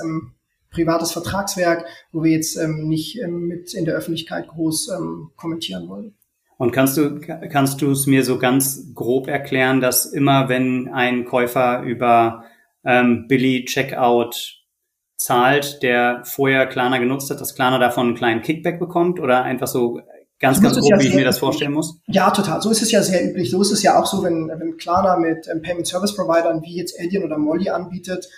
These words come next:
Speaker 1: natürlich profitieren die dann auch, weil die ja am Ende dann tatsächlich den Checkout, ähm, für diese einzelnen Kunden bereitstellen und Klarna da als Zahlungsmethode integriert ist.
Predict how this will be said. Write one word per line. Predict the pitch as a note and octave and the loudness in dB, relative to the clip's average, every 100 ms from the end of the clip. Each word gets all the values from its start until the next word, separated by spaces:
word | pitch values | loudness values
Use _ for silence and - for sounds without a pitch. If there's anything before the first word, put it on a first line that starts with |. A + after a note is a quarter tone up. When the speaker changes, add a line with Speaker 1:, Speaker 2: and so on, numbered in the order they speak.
| - | -14
Speaker 1:
natürlich | F3 - F3+ F3+ - | -12 -6 -4 -4 -8
profitieren | E3 - - - F#3 F3+ | -16 -14 -8 -4 -2 -4
die | F3+ G3 | -2 -2
dann | F3 D#3+ | -2 -2
auch, | E3 G#3+ - | 0 -2 -4
weil | D#3+ | -10
die | D#3+ | -10
ja | F3+ E3+ | -6 -2
am | D#3+ D#3+ | -2 -4
Ende | E3+ F3 F3 E3+ | -6 -4 -4 -4
dann | D#3+ D#3+ D#3+ _ _ | -4 -6 -8 _ _
tatsächlich | - E3+ E3 E3+ E3 F3 E3+ - - _ | -6 -4 -4 -6 -6 0 0 0 -10 _
den | E3+ E3+ | -4 -2
Checkout, | - F3+ F#3 F3+ F3 F3 - _ | 0 0 0 2 0 -4 -10 _
ähm, | E3+ E3 | -6 -6
für | - F#3 | -4 -4
diese | F#3+ F3 E3 | -4 -4 -4
einzelnen | E3+ F3 E3+ E3 D#3+ | -2 -4 -4 -4 -6
Kunden | - F3+ F3+ F3 D#3+ | -6 -6 -6 -6 -6
bereitstellen | D#3 F3 F3+ - G3 F#3+ F#3 | -4 -2 -2 -2 0 0 0
und | F3 E3 | -4 -8
Klarna | F3 F3+ F3+ | -6 -4 -2
da | D#3+ | -2
als | - - | -4 -6
Zahlungsmethode | E3+ F3 F3+ E3+ E3+ E3+ | -4 -4 -4 -10 -6 -6
integriert | E3 D#3 F3+ G3 | -6 -8 -4 -2
ist. | G3 | -4